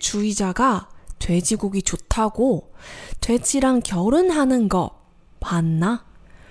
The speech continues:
这里要说的呢是最后一个字，就是这个什么什么那，就是如果他把这一个那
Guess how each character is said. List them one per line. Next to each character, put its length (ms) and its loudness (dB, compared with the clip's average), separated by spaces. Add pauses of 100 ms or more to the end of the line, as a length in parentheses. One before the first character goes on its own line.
(300)
这 120 2
里 120 2
要 120 2
说 200 2
的 100 4
呢 180 4
是 200 -2
最 320 0
后 260 2
一 80 2
个 140 -2
字， 240 -2
就 120 -2
是 140 0
这 100 -2
个 140 -2
什 220 0
么 180 2
什 180 0
么 240 2 (180)
那， 280 2 (720)
就 140 0
是 220 0
如 240 0
果 260 2
他 140 -2
把 120 0
这 160 0
一 140 4
个 180 2
那 460 4